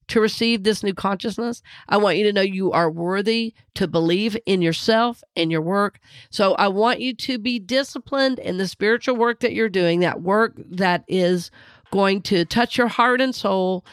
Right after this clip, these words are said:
that work that is setting your intention, that work that is, uh,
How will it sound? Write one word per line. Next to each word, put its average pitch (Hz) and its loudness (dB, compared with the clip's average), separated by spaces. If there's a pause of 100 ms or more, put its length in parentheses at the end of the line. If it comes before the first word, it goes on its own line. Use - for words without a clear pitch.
(380)
that 196 0
work 208 0
that 175 2
is 165 2
setting 247 0
your 240 2
intention, 214 -2
that 160 0
work 175 0
that 175 0
is, 160 -2
uh, 165 -2